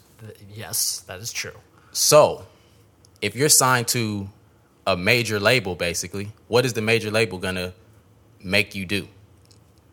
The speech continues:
Speaker 2: Because what are you as an artist? You, you, you aren't, you know, J-Rock.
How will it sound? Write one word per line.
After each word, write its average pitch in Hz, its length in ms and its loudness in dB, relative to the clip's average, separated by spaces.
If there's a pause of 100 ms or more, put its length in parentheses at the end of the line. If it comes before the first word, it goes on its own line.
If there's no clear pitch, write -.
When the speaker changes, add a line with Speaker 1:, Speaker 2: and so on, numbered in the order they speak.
(600)
Speaker 2:
Because 117 300 -4
what 160 160 2
are 151 60 -2
you 123 260 -6 (220)
as 113 160 4
an 110 80 -4
artist? 117 360 2
You, 147 120 -4
you, 151 340 -6
you 127 160 -10
aren't, 131 280 2 (1040)
you 117 160 -6
know, 85 220 -6
J-Rock. 120 760 2